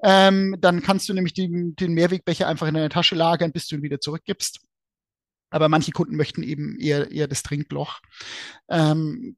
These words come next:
genau, aber es in, gerade bei Essensverpackungen ist die Essensqualität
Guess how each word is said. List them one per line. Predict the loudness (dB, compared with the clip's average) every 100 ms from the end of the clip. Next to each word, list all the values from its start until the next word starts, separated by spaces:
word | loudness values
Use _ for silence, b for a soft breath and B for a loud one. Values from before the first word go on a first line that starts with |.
| _
genau, | 4 4 6
aber | 6 6
es | 6 2
in, | 2 4 4 -2 _
gerade | 4 4 6
bei |
Essensverpackungen | 4 4 2 2 0 0 0 -2 -2
ist | -2 -2
die | -4 -8 -14 B B B 4
Essensqualität | 4 6 2 0 0 0 0 0 4 6 6 4